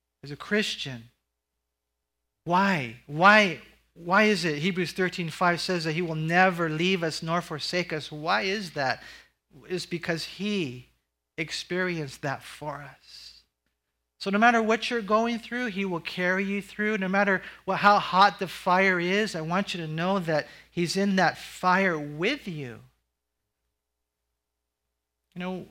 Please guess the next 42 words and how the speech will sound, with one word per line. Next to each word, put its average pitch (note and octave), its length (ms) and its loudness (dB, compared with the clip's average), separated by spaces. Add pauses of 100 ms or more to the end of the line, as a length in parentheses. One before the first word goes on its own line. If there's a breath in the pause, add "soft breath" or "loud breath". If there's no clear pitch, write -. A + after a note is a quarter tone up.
I E3+ 80 0
remember F#3 320 0
when F3 120 0
we E3 80 0
first F3+ 280 -4
started F3 360 0
the E3 80 -6
church, - 760 -8
and C#3+ 240 -12 (600)
I'm D3+ 100 -8
getting E3 240 -4
ready D#3+ 200 0
to C#3+ 80 -6
wrap C#3+ 340 0
this D#3 260 -8
up. B2+ 320 -6 (1080)
That F3+ 180 8
was A#3 160 0
one G#3+ 200 2
of G#3+ 100 2
the F#3 60 0
promises E3+ 640 -4
that C#3 180 -4
God C#3 260 -2
gave C#3 300 -6
me. B2 300 -12 (4000)
I've F3 260 0
told G3 320 -2
you G3+ 80 0
guys F#3 320 0
this E3+ 140 -4
story D#3+ 360 -2
before, C#3 540 -4
so C#3 300 -6
for C3+ 160 -10
some E3+ 220 -4
of E3 100 -6
you E3+ 160 -4
who've D3+ 180 -6
heard D#3 340 -4
it D#3+ 120 -2
already, D3+ 580 -2